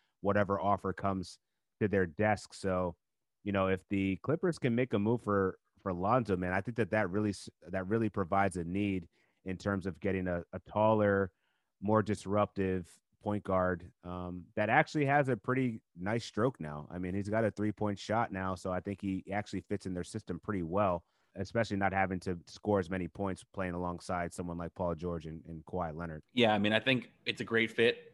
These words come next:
Speaker 2: Um, the one thing I would be worried about for the Clippers now is if Kawhi does end up missing the first, like, few months of the season, you kinda need another shot creator on this team 'cause you don't want everything to be on Paul George's shoulders. Um, so, like, how nice would it be to have Lou Will if they still had Lou Will instead of Rondo?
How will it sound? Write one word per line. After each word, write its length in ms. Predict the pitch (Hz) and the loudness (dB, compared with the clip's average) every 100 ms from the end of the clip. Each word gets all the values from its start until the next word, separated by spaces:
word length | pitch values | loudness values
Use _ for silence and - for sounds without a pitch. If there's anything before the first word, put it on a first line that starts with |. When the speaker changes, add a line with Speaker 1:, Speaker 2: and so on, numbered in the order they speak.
| - | -6
Speaker 2:
Um, 380 | 113 101 98 98 | -2 -2 -2 0
the 80 | 131 | 6
one 180 | 165 | 6
thing 120 | 180 170 | 6 4
I 80 | |
would 140 | 135 139 | 6 6
be 80 | 123 | 6
worried 220 | 113 131 | 6 6
about 140 | 117 | 4
for 60 | 104 | 2
the 80 | 101 | -2
Clippers 360 | 135 131 117 | -2 0 -2
now 260 | 104 101 98 | 0 0 0
is 80 | 101 | 0
if 140 | 98 | -2
Kawhi 480 | - 98 107 110 98 | -4 0 2 2 2
does 260 | 110 107 | 2 2
end 160 | 101 104 | 2 2
up 140 | 90 | 2
missing 340 | 92 117 123 101 | 4 4 4 0
the 80 | 90 | 2
first, 320 | 110 101 - | 2 2 2
like, 160 | 95 - | -2 0
few 120 | 107 | 2
months 260 | 104 98 | 4 2
of 60 | 98 | 0
the 80 | 92 | -2
season, 340 | - 120 98 | 2 2 2
you 120 | 95 | -2
kinda 260 | 90 120 110 | 0 2 4
need 320 | 104 107 90 - - - | 6 4 2 -12 -20 -4
another 300 | 98 110 101 | 4 6 6
shot 300 | - 113 117 | 6 6 6
creator 280 | - 107 101 | 6 6 8
on 120 | 95 | 6
this 120 | 90 - | 2 4
team 300 | 113 110 90 | 6 6 6
'cause 140 | 95 | 0
you 80 | 98 | 2
don't 160 | 101 | 2
want 180 | 98 95 | 2 2
everything 300 | 101 101 101 | 2 0 0
to 60 | 92 | 0
be 140 | 98 | 0
on 140 | 92 87 | 0 0
Paul 240 | 98 98 | 0 2
George's 300 | 98 92 87 | 2 2 0
shoulders. 500 | - 101 110 139 - - - - - | 4 6 8 6 2 -14 -20 -10 2
Um, 400 | 101 92 87 87 _ _ _ | 6 6 4 0 _ _ _
so, 200 | - 107 | 4 6
like, 280 | 98 95 - - | 8 6 4 0
how 200 | 120 117 | 4 6
nice 240 | 101 101 | 8 6
would 100 | 104 | 6
it 60 | 92 | 6
be 80 | 104 | 8
to 60 | |
have 160 | 101 90 | 8 6
Lou 200 | 101 104 | 6 8
Will 480 | 101 104 113 113 - | 10 12 10 8 4
if 80 | 107 | 4
they 100 | 104 | 4
still 180 | - 107 | 6 6
had 140 | 95 | 6
Lou 160 | 98 98 | 6 6
Will 240 | 95 101 | 6 6
instead 180 | 98 101 | 6 2
of 80 | 92 | 2
Rondo? 480 | 95 95 101 113 | 2 4 8 6